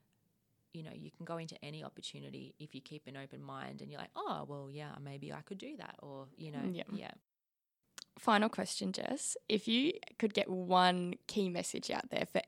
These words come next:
Speaker 2: everyone to hear, everyone in agriculture, the whole public,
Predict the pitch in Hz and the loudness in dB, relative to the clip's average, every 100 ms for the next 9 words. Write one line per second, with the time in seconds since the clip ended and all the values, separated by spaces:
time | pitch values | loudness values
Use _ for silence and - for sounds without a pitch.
0 | - 196 180 170 170 180 - 175 196 - | 8 8 6 4 4 2 -2 -6 -2 0
1 | 196 185 180 202 214 214 208 202 208 - | 2 4 2 4 4 4 4 4 4 2
2 | 202 175 202 190 185 - 82 240 - | 0 2 2 2 0 2 2 2 -2